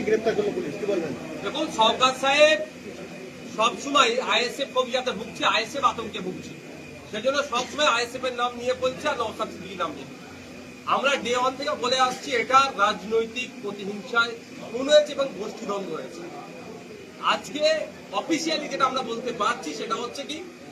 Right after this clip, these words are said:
Speaker 2: তৃণমূলের চালতাবিয়া অঞ্চলের নেতাকে খুন করলো, আবার সেই চালতাবিয়া অঞ্চলেরই অন্য এক নেতাকে গ্রেফতার করলো। যাকে গ্রেফতার করেছে সে শওকত মোল্লা ঘনিষ্ঠ, আর যে খুন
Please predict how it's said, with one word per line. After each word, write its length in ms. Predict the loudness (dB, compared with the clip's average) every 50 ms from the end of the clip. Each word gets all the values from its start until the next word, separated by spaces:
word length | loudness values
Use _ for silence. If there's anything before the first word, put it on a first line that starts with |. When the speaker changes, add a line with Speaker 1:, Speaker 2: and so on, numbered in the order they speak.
| -16 -18 -16 -12
Speaker 2:
তৃণমূলের 680 | -10 -6 -2 -2 -2 0 0 -2 4 6 6 6 6 4 0 -6 -12 -12 -14 -14 -16 -16 -4 0
চালতাবিয়া 520 | 2 2 2 2 -2 -4 -2 -2 0 2 2 2
অঞ্চলের 340 | 0 -2 -4 -4 -4 -4 -4 -4
নেতাকে 280 | -6 -6 -6 -6 -6 -8 -8
খুন 140 | -8 -8 -8 -2 -2
করলো, 240 | -2 0 0 -2 -2 -4 -8 -12 -12 -12 -12 -10 -2 2 2
আবার 180 | 4 4 4 0 0
সেই 120 | -4 -6 -4 2
চালতাবিয়া 580 | 2 2 2 2 -2 0 2 2 2 4 4 4 4
অঞ্চলেরই 380 | 2 2 0 -2 -2 -2 -2 -2
অন্য 260 | -2 -2 -4 -2 0 -2 -2
এক 80 | -2 -4 -6
নেতাকে 240 | -6 -4 -4 -4 -4 -6
গ্রেফতার 300 | -8 -8 -8 -8 -8 -8 -8
করলো। 200 | -10 -10 -10 -12 -12 -12 -12 -12 -12 -12 -12 -12 -12 -12 -12 -12 -12 -10 -2 2
যাকে 240 | 2 2 2 0 -2 -2 2
গ্রেফতার 340 | 2 2 4 4 4 2 4 4
করেছে 300 | 2 2 2 2 0 0 0 0 -4 -8 -10 -10 -10 -10 -12 -12 -14 -2
সে 120 | 2 2 2 4 2
শওকত 280 | 0 -2 0 0 0 0 0
মোল্লা 180 | 0 0 0 0 2
ঘনিষ্ঠ, 300 | 0 -2 -2 -4 -6 -8 -8 -8 -8 -10 -12 -12 -14 -14 -8 -2 0
আর 80 | 0 0 0 -4 -6 -6
যে 120 | -2 -2 -2 -2 -2
খুন 140 | -2 2 4